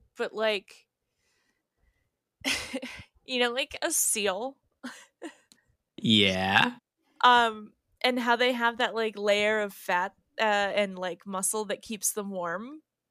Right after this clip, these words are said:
Speaker 2: Yeah, yeah, the blubber, right?
Speaker 1: Yeah. Um, I would wanna try that prepared as, like, sushi in the way that they prepare, like, the fatty tuna, you know, where it's just
Speaker 2: <laughs>
Speaker 1: barely, like, torched and then, like, served with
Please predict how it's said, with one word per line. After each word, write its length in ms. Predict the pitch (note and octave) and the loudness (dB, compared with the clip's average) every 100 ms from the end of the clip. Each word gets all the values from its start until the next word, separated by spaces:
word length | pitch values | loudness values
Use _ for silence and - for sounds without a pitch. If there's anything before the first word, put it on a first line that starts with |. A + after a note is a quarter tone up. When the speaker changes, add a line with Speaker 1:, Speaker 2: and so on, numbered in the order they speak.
| _ | _
Speaker 2:
Yeah, 300 | D#3 C#3+ A2+ | 4 6 6
yeah, 240 | G2 G2 F#2 - | 4 0 -4 -2
the 100 | A#2+ | 2
blubber, 300 | C#3 B2 E2 | 4 4 2
right? 280 | F2 A2 - _ - | 0 0 -2 _ -2
Speaker 1:
Yeah. 540 | D4 C4+ A3+ - D4 - _ - | 4 6 4 0 -6 -10 _ 4
Um, 380 | B3 A#3+ A3+ - _ _ - | 6 4 0 -16 _ _ 2
I 140 | B3+ | 4
would 220 | C4+ C#4+ | 4 0
wanna 260 | C4+ C4 E4 | 2 2 2
try 380 | - F#4 G4 F#4+ A#3+ | -2 2 2 2 2
that 340 | G3+ G#3 - - | 2 2 -2 -10
prepared 840 | - D4+ - - A3+ G#3+ A3+ B3+ B3 | -6 -6 -6 -4 2 2 2 -2 -2
as, 300 | B3 B3 A3+ | 0 0 -2
like, 240 | B3 A#3 | -2 -2
sushi 680 | - - G3+ G3 - A#3+ A#3+ | 0 0 0 -4 -4 0 0
in 100 | A3+ | -2
the 100 | G#3+ | -4
way 180 | G3+ G#3 | -2 -2
that 180 | G#3+ A#3 | -4 -2
they 140 | A3 | -2
prepare, 540 | G#3 A#3 G#3+ G#3+ G3 G3 | -2 -6 -6 -2 0 0
like, 220 | G3+ G3 | -2 -4
the 160 | G3 G3+ | -6 -8
fatty 480 | - G3 F3+ G3 | -2 2 2 0
tuna, 580 | G3+ - F3 F3+ G#3+ C#4+ - _ _ _ - | -4 -6 -6 -6 -4 -6 -12 _ _ _ -12
you 140 | C4+ | -6
know, 360 | C#4 D4 D#4 D#4 | 0 0 0 -6
where 200 | C#4 A3+ | -2 0
it's 220 | G#3+ B3 - | 0 2 2
just 200 | A3+ F#3+ | 4 4
Speaker 2:
<laughs> 260 | G3+ - G#3 | 2 2 6
Speaker 1:
barely, 480 | A3 G#3 A3 A3+ A3+ A3 | 8 8 6 4 4 4
like, 240 | G3+ G3+ | 2 0
torched 680 | - A3 G3+ A3+ B3+ - - | -4 2 4 4 2 -2 -2
and 180 | A3+ G#3 | -2 -2
then, 180 | G3 F#3+ | -4 -2
like, 220 | F3+ F3 | -4 -4
served 580 | - G3 G3 G3+ G#3 G#3 | -4 -2 -2 -2 -6 -10
with 180 | G3 | -12